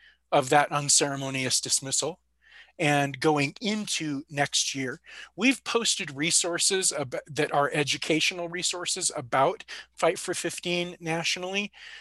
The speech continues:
uh, and we're happy to have debates about the details of those arguments, but that's not ro-, really why we're here tonight. What we want to do tonight is share perspectives and advice, uh, including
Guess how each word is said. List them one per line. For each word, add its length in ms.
uh, 240
and 180
we're 140
happy 340
to 60
have 300
debates 560
about 440
the 100
details 720
of 400
those 220
arguments, 680
but 100
that's 240
not 220
ro-, 240
really 280
why 240
we're 220
here 240
tonight. 560
What 180
we 80
want 240
to 60
do 160
tonight 440
is 140
share 540
perspectives 800
and 160
advice, 640
uh, 220
including 640